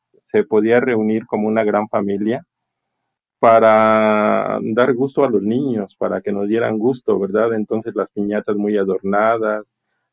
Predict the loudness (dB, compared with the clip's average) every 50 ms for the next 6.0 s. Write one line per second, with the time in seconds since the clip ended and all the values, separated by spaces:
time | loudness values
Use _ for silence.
0 | _ -10 -10 -8 -6 -4 -4 -2 0 0 2 0 0 0 -2 -6 -6 _ -4 -2
1 | 0 2 0 0 0 -2 -4 -2 -4 -4 -6 -6 -4 -4 -2 -2 0 -2 -2 -2
2 | -2 -2 -2 -2 -4 _ -6 -6 -6 -8 _ -10 -8 -8 -8 -6 -6 -8 -6 -6
3 | -6 -4 -2 -2 0 0 -2 -4 _ -6 -6 -6 -6 -10 _ _ _ _ _ _
4 | _ _ _ _ _ _ -4 0 0 2 2 2 2 2 2 2 2 2 2 4
5 | 4 2 2 2 2 2 2 2 2 2 2 0 2 2 0 -2 _ _ _